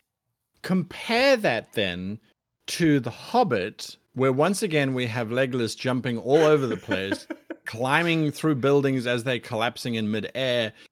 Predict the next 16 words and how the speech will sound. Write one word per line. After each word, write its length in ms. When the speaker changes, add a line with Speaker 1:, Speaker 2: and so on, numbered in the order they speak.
Speaker 1:
and 140
you 100
go, 160
"Well, 160
hang 360
on 120
a 60
moment." 420
The 100
level 560
of, 280
of 360
realism 600
has 320
just 460
stepped 680